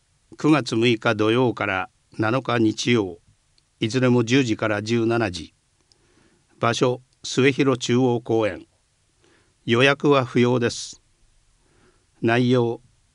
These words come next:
バガ育。宝塚市と包括連携協定を結ぶ神戸女学院大学の学生による栄養クイズ。七日のみ。ハンバーガー作り体験など。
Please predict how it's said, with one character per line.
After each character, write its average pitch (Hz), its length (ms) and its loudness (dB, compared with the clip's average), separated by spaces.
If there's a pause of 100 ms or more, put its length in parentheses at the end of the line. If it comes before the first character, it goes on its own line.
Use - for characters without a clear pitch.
(180)
バ 117 160 0
ガ 135 120 0
育。 127 420 -4 (960)
宝 147 320 0
塚 151 200 -4
市 - 120 -6
と 107 320 -2
包 160 220 2
括 143 280 -2
連 123 180 0
携 131 200 0
協 131 240 0
定 127 120 0
を 113 160 2
結 110 280 -4
ぶ 107 280 -4 (120)
神 147 240 4
戸 131 140 0
女 117 140 -2
学 127 280 -2
院 123 180 0
大 127 220 0
学 117 240 -2
の 110 100 0
学 107 220 -6
生 127 240 -2
に 117 120 -2
よ 113 140 -2
る 110 260 -4
栄 135 220 2
養 131 240 0
ク 123 180 0
イ 101 60 0
ズ。 92 220 -14 (720)
七 117 280 2
日 120 140 -2
の 110 160 0
み。 107 180 -2 (1120)
ハ - 140 -6
ン 147 140 2
バ 143 180 2
ー 139 40 -2
ガ 135 200 0
ー - 20 -6
作 127 220 0
り 135 140 -2
体 117 240 -4
験 117 220 2
な 110 120 0
ど。 87 160 -10